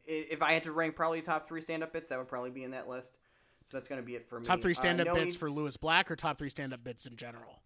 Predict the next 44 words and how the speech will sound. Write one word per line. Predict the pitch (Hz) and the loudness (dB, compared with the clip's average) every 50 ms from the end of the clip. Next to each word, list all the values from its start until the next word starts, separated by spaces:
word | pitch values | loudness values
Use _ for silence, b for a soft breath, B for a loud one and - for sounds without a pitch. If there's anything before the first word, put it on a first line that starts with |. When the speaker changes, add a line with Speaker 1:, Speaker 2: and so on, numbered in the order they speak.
| _ _ b b b b b b b b b b | _ _ b b b b b b b b b b
Speaker 1:
Uh, | - 208 208 208 202 | 6 8 8 8 8
probably | 202 302 330 311 254 220 | 8 8 8 8 8 6
in | 185 170 | 4 4
general, | 160 160 160 160 156 156 | 4 4 4 4 4 2
but | 143 143 - | 0 0 0
definitely | 147 139 139 - 139 135 127 123 | 0 -2 -2 -2 -4 -4 -4 -4
Lewis | 123 120 113 117 | -4 -4 -4 -2
Speaker 2:
Wow. | 135 147 165 180 170 | 0 4 4 4 4
Speaker 1:
Black. | 139 117 117 117 - | 4 2 -2 -4 -4
I | 123 127 123 | -4 -4 -4
had, | 131 131 120 117 - _ _ _ _ - | -4 -8 -10 -14 -18 _ _ _ _ -12
did | - 147 147 | -8 -4 -2
not | 151 147 143 139 131 | 0 0 0 0 -2
even | 139 131 131 123 | -6 -6 -8 -8
think | 123 - 131 123 | -8 -6 -6 -6
about | 123 117 123 117 117 117 - - | -6 -6 -6 -6 -6 -8 -8 -8
that | 127 120 120 - | -8 -8 -6 -8
being | 123 120 113 - - | -10 -10 -10 -12 -12
a | 113 113 113 113 - | -12 -14 -14 -14 -14
thing | - 123 117 110 | -14 -14 -14 -14
to | 113 | -12
talk | 113 117 110 120 117 | -10 -10 -8 -8 -8
about | 117 120 113 - | -10 -12 -12 -12
this | 113 110 | -14 -14
time, | - 120 113 110 117 | -12 -10 -10 -10 -10
so | - 117 117 113 104 - - | -10 -8 -8 -8 -10 -10 -12
I | 117 | -10
can't | 127 - 156 147 143 | -8 -6 -6 -4 -4
say | 160 143 | -4 -6
for | 143 135 | -6 -8
certain, | - - 139 135 - 139 123 | -8 -6 -6 -6 -6 -6 -4
but | 123 123 117 113 - - _ _ _ - | -4 -4 -4 -4 -8 -14 _ _ _ -16
it's | 143 - - - - | -16 -14 -16 -16 -16
a | 131 | -14
very | 120 127 123 120 117 | -10 -8 -8 -6 -8
important | 117 117 120 120 - 113 117 117 - _ _ - | -8 -10 -12 -12 -12 -12 -14 -16 -18 _ _ -12
bit | 117 110 - - | -12 -12 -12 -12
of, | - 113 110 113 110 107 - - | -12 -10 -10 -10 -12 -16 -18 -18
uh, | 104 104 98 95 98 95 92 92 87 87 85 82 80 78 85 82 82 78 90 85 - - _ | -16 -14 -14 -14 -14 -14 -14 -14 -14 -16 -16 -16 -16 -18 -18 -18 -18 -18 -18 -18 -20 -20 _
something | - - 120 104 101 107 101 | -18 -16 -16 -14 -14 -16 -18
or | 98 95 | -18 -18
other | 92 95 95 | -18 -18 -20
to | 98 | -20
me. | 98 104 110 | -20 -20 -20